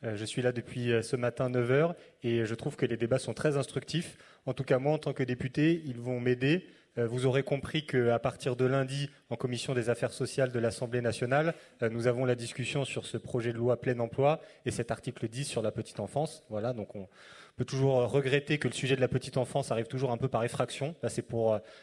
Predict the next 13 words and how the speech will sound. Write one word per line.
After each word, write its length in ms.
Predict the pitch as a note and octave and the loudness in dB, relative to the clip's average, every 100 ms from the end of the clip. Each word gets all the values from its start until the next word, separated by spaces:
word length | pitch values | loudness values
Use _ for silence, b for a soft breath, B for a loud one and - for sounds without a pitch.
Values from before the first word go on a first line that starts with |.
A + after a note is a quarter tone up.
| B - | B -6
la 120 | A2 | -4
façon 400 | - A#2 C#3+ C3 | -2 -4 -2 -2
utilitariste, 760 | B2+ - B2 C3+ A#2 B2+ C#3 - | -2 -6 -2 0 0 -2 -2 -4
c'est 80 | |
sous 140 | A2+ A#2+ | -4 -2
l'angle 180 | A#2 A#2+ | 0 2
du 80 | |
retour 320 | A2+ C3+ D3 B2+ | 2 2 2 2
à 60 | |
l'emploi 300 | B2+ B2 C3 | 0 2 0
qu'on 140 | A#2+ A2 | 0 -2
en 80 | |
parle, 300 | G#2+ D3 E3+ | 2 2 2